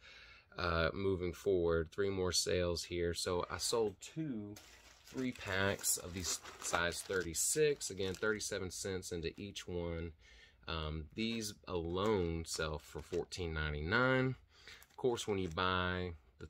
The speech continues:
three pack, it's a better deal. I made it that way for the customer so that they would be more enticed to buy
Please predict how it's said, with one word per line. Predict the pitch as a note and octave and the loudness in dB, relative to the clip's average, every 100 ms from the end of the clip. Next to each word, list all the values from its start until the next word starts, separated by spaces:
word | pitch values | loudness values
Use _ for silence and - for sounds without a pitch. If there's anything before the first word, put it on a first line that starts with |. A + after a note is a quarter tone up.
| - | -4
three | C#3 | -2
pack, | C#3 B2 G#2+ G2+ | -2 -2 0 0
it's | E2+ F#2 | -4 -6
a | |
better | E2 C3 C3 | 0 2 2
deal. | G#2 F#2+ F2+ | 2 4 4
I | F2 | 4
made | F#2 G2 | 0 0
it | - | 0
that | F#2+ F2 | 0 0
way | F2+ | 0
for | E2+ - | -2 -4
the | E2 | -8
customer | E2 F2+ E2+ - E2+ D#2 - - - | -6 -8 -6 -4 -4 -6 -12 -20 -16
so | - E2+ | -4 -2
that | E2 F2 | 0 0
they | |
would | F2 D#2+ | -2 -2
be | F2 | -2
more | E2+ E2 | -2 -4
enticed | D#2 - E2+ E2+ | -6 -4 -4 -4
to | D#2 | -10
buy | D#2+ D#2+ D#2+ D#2 | -4 -2 0 -2